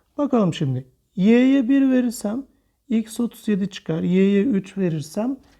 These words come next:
X de buradan otuz dört çıkacak arkadaşlar. Gördüğünüz gibi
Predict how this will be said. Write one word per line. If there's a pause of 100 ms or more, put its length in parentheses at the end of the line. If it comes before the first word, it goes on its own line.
(200)
X
de
buradan (720)
otuz (180)
dört
çıkacak
arkadaşlar. (380)
Gördüğünüz
gibi